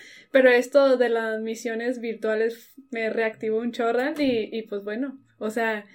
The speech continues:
estuve ahí yendo más al Santísimo, a lo mejor, mm, pues ahorita con esta, pues en Monterrey estamos ahorita cuarentena otra vez, nos regresaron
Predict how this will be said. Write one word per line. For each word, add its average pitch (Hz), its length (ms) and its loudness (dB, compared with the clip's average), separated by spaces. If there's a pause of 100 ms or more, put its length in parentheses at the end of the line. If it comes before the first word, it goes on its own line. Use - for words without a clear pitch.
(180)
estuve 214 420 -2
ahí 220 440 -2 (440)
yendo 220 340 -2
más 214 220 -8
al 220 100 -4
Santísimo, 240 1120 0
a 240 60 0
lo 240 100 -4
mejor, 240 420 0
mm, 247 320 -8
pues 226 180 0
ahorita 226 380 -4 (380)
con 220 400 -6
esta, 220 580 -2 (380)
pues 226 180 0
en 226 140 -2
Monterrey 233 600 0
estamos 240 720 -6
ahorita 220 380 -4
cuarentena 208 540 -4
otra 226 180 -2
vez, 240 180 0
nos 262 120 0
regresaron 226 800 -4